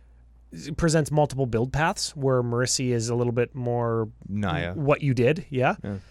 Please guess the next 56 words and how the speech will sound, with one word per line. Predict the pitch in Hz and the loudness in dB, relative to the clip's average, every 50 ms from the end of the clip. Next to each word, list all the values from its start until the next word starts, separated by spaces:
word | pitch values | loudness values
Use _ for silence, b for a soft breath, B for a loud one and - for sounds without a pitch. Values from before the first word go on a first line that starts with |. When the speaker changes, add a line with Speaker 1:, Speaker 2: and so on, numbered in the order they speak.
| B B B - - | B B B -10 -6
Speaker 1:
But, | - 117 110 - - - | -6 -4 -4 -4 -6 -4
uh, | 127 117 113 113 110 110 110 107 | -4 -2 -2 -2 -4 -4 -6 -4
yeah, | 110 131 170 185 143 | -2 0 0 2 4
there | 131 151 160 | 6 6 6
you | 151 139 127 | 6 4 2
go. | 117 120 160 165 131 | 2 4 4 4 4
I, | - 123 139 - - - | 2 0 -2 -4 -4 -8
I, | - - - - - - | -16 -16 -16 -16 -4 2
I've | - 156 202 196 | 4 4 6 6
got | 175 143 | 6 4
a | 127 | 4
good | 120 135 127 | 4 4 4
idea | 120 113 110 117 113 | 4 4 4 2 0
for | 104 - | 0 -2
an | 107 110 - | -6 -6 -4
Atla | - 120 117 - 110 101 | -2 -2 -2 -2 -6 -8
Palani | - - 107 101 104 113 110 101 | -6 -6 -6 -4 -4 -4 -6 -6
deck. | 90 95 92 - | -6 -8 -4 2
Maybe | 147 160 165 | 4 4 6
we'll | 156 151 135 | 6 6 6
do | 123 131 | 6 6
that | 127 120 | 4 4
in | 104 110 | 4 0
the | 110 | -6
future. | - - 123 120 107 - 113 98 - - - | -6 -4 -4 -4 -2 -4 -6 -8 -8 -8 -6
Speaker 2:
Nah, | - 82 - - - | -6 -6 -6 -8 -8
neat. | - - 104 120 107 - - b b b b - | -4 -2 0 0 -2 -4 -8 b b b b 0
Speaker 1:
My | 151 156 160 | 2 2 2
favorite | - - 190 190 190 160 | 6 6 6 6 6 4
part | - 185 190 190 | 4 4 6 6
about | 175 175 165 | 6 4 4
this | 185 196 - | 4 2 2
deck, | - 208 214 254 - - - - - - - - - - | 2 2 2 2 0 -4 -16 -20 -20 -20 -20 -20 -6 2
three | - 185 214 202 | 6 8 10 10
hundred | 196 202 185 175 160 - | 10 10 8 6 6 6
thirty-three | - 170 165 156 151 135 - 156 156 139 | 8 8 10 10 8 6 4 4 2 4
bucks. | 113 - 131 120 98 - - - - - - | 4 4 4 4 4 2 -2 -4 -4 -2 0
Speaker 2:
It's | 113 - - | 0 0 2
cheap. | - - - 131 139 139 120 - - - | 2 4 4 4 4 4 0 -2 -6 -6
Speaker 1:
Yeah, | 127 110 117 120 127 127 | -2 2 4 4 4 4
it's | 117 - - | 2 2 0
Speaker 2:
Yeah. | 92 | 0
Speaker 1:
cheap. | - - - 180 165 135 | 2 4 6 6 8 8
And | 156 147 | 6 6
if | 147 - - | 4 4 4
you | 165 | 4
got | 156 160 175 160 | 8 8 8 8
rid | 165 180 175 | 8 8 8
of | 180 | 8
that | 175 165 147 123 | 8 8 8 6
doubling | 135 123 139 165 170 170 | 4 4 6 4 4 4
season, | - - 190 185 180 214 220 214 - - | 4 4 4 4 4 4 2 2 2 6
two | - 247 220 | 8 8 10
hundred | 180 196 185 175 151 | 10 8 8 6 4
and | 147 | 2
eighty. | 131 127 127 120 107 98 - | 2 0 0 -2 -2 -6 -8